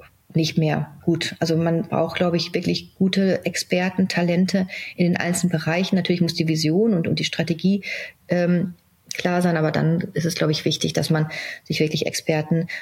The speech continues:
dazu holt, mit denen man dann an den Strategien arbeitet und die Umsetzung kommt. Idealerweise Leute, die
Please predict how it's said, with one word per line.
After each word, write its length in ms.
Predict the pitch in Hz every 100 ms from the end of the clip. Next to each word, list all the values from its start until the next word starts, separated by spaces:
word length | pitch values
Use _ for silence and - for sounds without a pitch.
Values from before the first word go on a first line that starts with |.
| -
dazu 340 | 156 - 160
holt, 260 | 151 156 156
mit 140 | -
denen 160 | 147 147
man 140 | 151
dann 340 | 147 147 151 -
an 140 | - 143
den 140 | 147
Strategien 460 | 143 143 151 147 151
arbeitet 320 | 135 143 -
und 60 | 139
die 100 | -
Umsetzung 460 | 147 147 147 147
kommt. 320 | - 147 143
Idealerweise 600 | - 156 151 151 147 151 151
Leute, 200 | 151 151
die 240 | 156 156